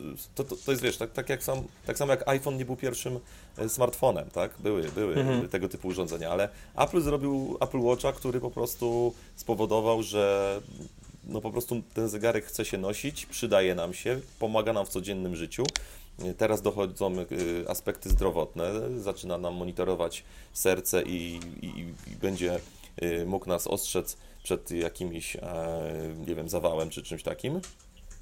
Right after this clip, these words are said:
Speaker 1: Więc
Speaker 2: Mhm.
Speaker 1: jakby staje się, no jest to rewolucja, tak?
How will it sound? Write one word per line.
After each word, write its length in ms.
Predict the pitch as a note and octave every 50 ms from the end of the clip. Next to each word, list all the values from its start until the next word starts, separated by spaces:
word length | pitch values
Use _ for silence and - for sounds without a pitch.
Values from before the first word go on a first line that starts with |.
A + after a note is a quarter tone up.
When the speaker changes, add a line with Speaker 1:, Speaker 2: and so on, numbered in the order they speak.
| - - - - - - -
Speaker 1:
Więc 160 | D3+ C#3 C3
Speaker 2:
Mhm. 160 | A#2+ A#2 A2+ -
Speaker 1:
jakby 300 | G#2 F#2+ G2+ G#2 A#2+ B2 - -
staje 400 | - - - B2 C#3 C#3+ D3 C#3
się, 340 | - - C#3 C#3+ C#3+ C#3+ D3+ D3+ - D2+ E2 - -
no 140 | - A2+ C3
jest 180 | D#3 E3+ E3+
to 60 | F#3+ F3
rewolucja, 460 | F3 E3+ F3+ G3 E3+ - - - - - -
tak? 200 | - - - -